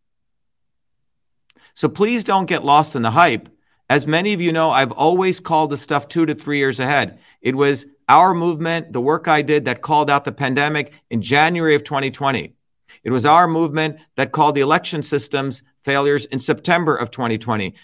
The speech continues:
It was our movement that called all the issues with big tech censorship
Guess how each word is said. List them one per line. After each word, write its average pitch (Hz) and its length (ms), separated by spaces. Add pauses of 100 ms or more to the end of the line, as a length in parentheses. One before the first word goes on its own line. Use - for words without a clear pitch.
(100)
It 127 100
was 131 180
our 175 280
movement 151 560 (200)
that 135 180
called 147 440
all 147 240
the 151 140
issues 147 300
with 117 140
big 135 180
tech 127 200
censorship 151 680